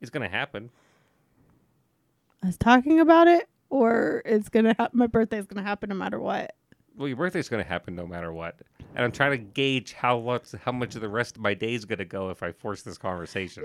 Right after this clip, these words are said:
Speaker 2: No, you can go ahead with the conversation. I don't know how I feel about it.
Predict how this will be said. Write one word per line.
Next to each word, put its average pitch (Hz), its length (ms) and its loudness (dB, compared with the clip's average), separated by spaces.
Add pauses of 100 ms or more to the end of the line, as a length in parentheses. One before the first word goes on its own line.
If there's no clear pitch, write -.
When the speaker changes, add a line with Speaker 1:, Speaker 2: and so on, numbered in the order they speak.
(160)
Speaker 2:
No, 494 140 -2
you 508 180 -6
can 587 240 -12
go 494 220 2
ahead 440 180 2
with 427 120 -4
the 381 80 -6
conversation. 339 760 -2
I 415 160 -2
don't 494 240 -4
know 381 180 0
how 339 140 -2
I 320 80 0
feel 277 280 -4
about 190 240 -6
it. - 120 -8